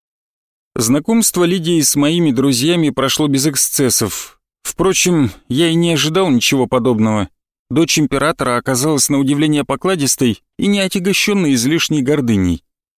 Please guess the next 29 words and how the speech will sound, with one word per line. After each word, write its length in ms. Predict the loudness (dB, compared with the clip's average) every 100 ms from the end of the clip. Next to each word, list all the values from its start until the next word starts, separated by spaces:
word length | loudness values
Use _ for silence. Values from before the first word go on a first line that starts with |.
| _ -2
Если 360 | 0 2 0
повезёт, 580 | 0 0 0 2 0 0
и 60 | -2
она 220 | 0 0
удовлетворится 760 | 0 0 -2 -2 -2 -2 -2 0
небольшим 440 | 0 0 0 -2
кусочком 520 | -2 -2 -2 -2 -2
отобранного 500 | -2 -2 0 0 0
мною 360 | 0 0 0 -2
у 100 | -2
Давида, 460 | 0 0 0 -2 -2
то 160 | 0
у 60 | 2
нас 220 | 2 0
вполне 460 | -4 -2 0 2 2
может 320 | 0 -2 -2
получиться 680 | -2 0 -2 0 0 0 -2 _ _
нормальная 640 | -2 0 0 2 2 2 2
семья. 460 | 0 0 0 0 -4 _ _ _ _ _ _ _ _
Именно 320 | 0 2 2
поэтому 440 | 2 0 2 0 0
я 220 | 2 0
и 60 | 0
не 120 | 0
хотел 380 | -2 -2 0 0
каким-либо 480 | -2 0 0 2
образом 600 | 2 2 0 0 0 0 -4 _
ограничивать 800 | -6 -2 0 2 0 0 -2 -2
её. 380 | 0 2 2 0